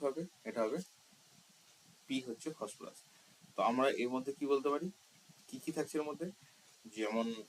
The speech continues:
এন থাকছে, পি থাকছে, এসবি থাকছে,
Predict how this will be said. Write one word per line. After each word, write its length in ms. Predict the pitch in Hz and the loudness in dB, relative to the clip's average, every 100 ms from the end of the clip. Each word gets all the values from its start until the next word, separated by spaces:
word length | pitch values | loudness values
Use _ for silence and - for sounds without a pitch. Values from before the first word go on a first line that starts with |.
| - - - - - - - 104 | -16 -20 -20 -20 -20 -20 -12 -2
এন 100 | 113 123 123 | 0 0 -2
থাকছে, 340 | 120 - 120 113 - - | -8 -6 -4 -4 -8 -12
পি 120 | 113 113 117 | -4 -4 -2
থাকছে, 340 | 123 113 - 110 110 - - - - - - - - - - - | -4 -4 -4 -2 -4 -6 -20 -20 -20 -20 -20 -20 -20 -20 -10 -4
এসবি 260 | 104 104 117 | -4 -2 -2
থাকছে, 320 | 117 113 - | -2 -4 -2